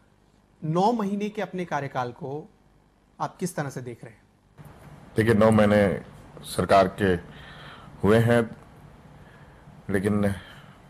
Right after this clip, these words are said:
Speaker 2: शुरुआती दौर से आज तक आप देख रहे होंगे कि नौ महीने में तो तीन चार महीने सभी मंत्रियों को अपने कुर्सी तलाशने में लगे, कौन कहाँ बैठेंगे, किस तरीके से सबके एडजस्टमेंट में लगे।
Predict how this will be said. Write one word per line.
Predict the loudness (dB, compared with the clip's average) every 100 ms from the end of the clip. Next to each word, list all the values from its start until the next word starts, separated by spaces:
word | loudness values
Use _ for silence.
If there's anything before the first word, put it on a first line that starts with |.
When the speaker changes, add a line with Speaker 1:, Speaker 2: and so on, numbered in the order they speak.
| -20
Speaker 2:
शुरुआती | -4 2 4 4 2
दौर | 2 2 2
से | 2
आज | 2 2 -2
तक | -2
आप | -2 0
देख | -2 -2
रहे | -4
होंगे | -4 -6 -8 -12 -16 -20 _ -20 _ _ -8
कि | -2
नौ | 2 2
महीने | 0 0
में | 0 0
तो | -2 -2 -6 -20 -20 -20 -20 -20 _ _ _ -14 -6
तीन | -2
चार | 2 2
महीने | 2 0 -2 -4 -8 -20 -20 -20 -20 -6
सभी | 0 2
मंत्रियों | 2 0 0 0 0
को | 0
अपने | 0 -2
कुर्सी | -4 -6 -6 -4
तलाशने | 0 0 0 -4
में | -2
लगे, | -2 -2 -2
कौन | -2 -2
कहाँ | -4 -6 -4
बैठेंगे, | -4 -4 -6 -6
किस | -8 -10 -8
तरीके | -6 -4 -6
से | -6
सबके | -10 -8 -6
एडजस्टमेंट | -4 -6 -8 -8 -8
में | -8
लगे। | -10 -12